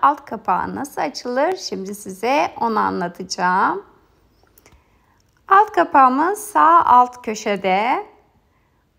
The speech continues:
Burada bir çentik var. O çentiği tırnağımızla sağa çekerek açıyoruz.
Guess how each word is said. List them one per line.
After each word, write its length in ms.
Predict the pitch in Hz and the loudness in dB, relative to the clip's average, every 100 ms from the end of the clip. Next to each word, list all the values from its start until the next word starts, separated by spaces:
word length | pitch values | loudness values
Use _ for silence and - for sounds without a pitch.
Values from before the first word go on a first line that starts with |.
| - | -4
Burada 280 | 440 359 339 | -2 -2 -4
bir 80 | |
çentik 580 | 339 330 294 285 302 - | -2 2 2 0 -6 0
var. 140 | 254 302 | 0 2
O 160 | 311 | -2
çentiği 560 | 302 285 226 220 220 220 | -4 0 0 -2 -8 -8
tırnağımızla 720 | 320 302 285 240 233 202 208 | -6 0 2 2 -2 -8 -8
sağa 280 | - 349 320 | 0 2 2
çekerek 720 | - 233 - 196 262 381 - | 0 -8 -6 -2 -2 -2 -4
açıyoruz. 1160 | - 226 226 - 202 190 185 185 226 311 415 | -6 -4 -4 -2 -2 -2 -2 -2 0 0 -4